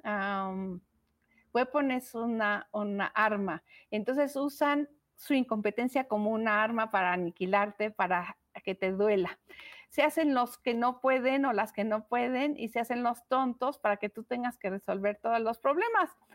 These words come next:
Y entonces tú en tu desesperación, en tu histeria del día al día,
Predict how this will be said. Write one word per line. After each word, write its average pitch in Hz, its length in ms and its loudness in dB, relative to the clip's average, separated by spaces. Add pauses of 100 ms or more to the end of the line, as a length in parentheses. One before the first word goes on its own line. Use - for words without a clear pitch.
(320)
Y 254 60 0
entonces 294 400 2
tú 320 80 -2
en 302 100 -2
tu 330 80 0
desesperación, 277 800 0
en 254 140 -2
tu - 80 -6
histeria 247 500 -2
del 240 260 -2
día 240 160 2
al 240 180 -2
día, 247 360 -2